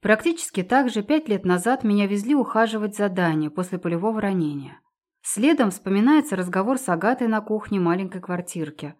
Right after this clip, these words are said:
Тогда я сообщила ей о своём отъезде. Боже, будто вчера было. Машина спускается на подземную парковку и останавливается на именном кармашке. Я не дёргаюсь.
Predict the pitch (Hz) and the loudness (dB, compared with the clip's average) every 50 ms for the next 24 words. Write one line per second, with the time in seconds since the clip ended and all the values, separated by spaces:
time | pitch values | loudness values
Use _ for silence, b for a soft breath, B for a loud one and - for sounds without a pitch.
0 | _ _ _ _ _ _ _ _ _ - 196 190 208 226 311 330 302 226 - - | _ _ _ _ _ _ _ _ _ -2 -2 0 2 2 2 4 2 2 2 0
1 | 196 185 185 - - 262 277 269 262 240 233 226 - - 175 - - 180 180 196 | 0 0 -2 -4 -2 0 2 2 4 4 4 2 2 0 -4 -6 -2 -2 0 2
2 | 226 226 220 214 214 196 175 165 156 151 151 165 - 143 - - _ _ _ _ | 2 2 0 0 -2 -6 -6 -6 -6 -6 -8 -10 -12 -14 -14 -14 _ _ _ _
3 | _ _ _ _ _ - - 175 185 190 190 180 170 160 156 156 156 - _ _ | _ _ _ _ _ -10 -8 -6 -4 -2 -2 -2 -2 -4 -6 -8 -10 -12 _ _
4 | _ _ _ _ _ _ _ _ _ - 208 247 247 - 262 240 - - 254 247 | _ _ _ _ _ _ _ _ _ -2 -2 -2 0 0 -2 -2 -2 -2 -2 0
5 | 233 220 190 175 165 175 165 156 147 151 - - _ _ _ _ _ _ _ _ | 2 2 0 0 -2 -4 -6 -6 -6 -10 -12 -14 _ _ _ _ _ _ _ _
6 | _ _ _ _ _ _ - 180 190 190 - 285 285 269 226 - - 208 202 - | _ _ _ _ _ _ 0 0 0 0 2 4 4 4 4 2 -4 -6 -6 -4
7 | - 240 254 262 254 - 208 196 180 190 190 180 190 208 208 202 196 185 185 185 | -2 0 0 0 0 -2 -4 -2 0 -2 -2 -2 0 0 0 0 0 0 -2 -2
8 | 185 190 185 - 277 269 - - - 175 160 - - 170 190 190 185 - 214 220 | -4 -4 -2 -2 -2 -2 -2 -4 -6 -6 -6 -4 -2 -2 -2 -2 -2 -2 0 2
9 | 247 269 262 254 247 240 233 233 - - 202 196 196 196 - - 196 196 208 214 | 2 2 2 0 0 -2 -2 -4 -2 -2 0 0 0 -2 -2 -2 0 0 2 2
10 | 226 254 254 247 - 240 233 233 226 208 165 147 - - - - 143 139 - _ | 4 2 2 2 0 0 0 2 2 2 0 -2 -4 -10 -12 -14 -14 -14 -14 _
11 | _ _ _ _ _ _ _ _ _ _ _ _ _ _ _ - 175 202 220 240 | _ _ _ _ _ _ _ _ _ _ _ _ _ _ _ -6 -2 2 4 4
12 | 254 226 220 196 175 160 156 - 147 143 147 - - - | 4 4 2 0 -2 -2 -4 -6 -8 -10 -10 -14 -18 -20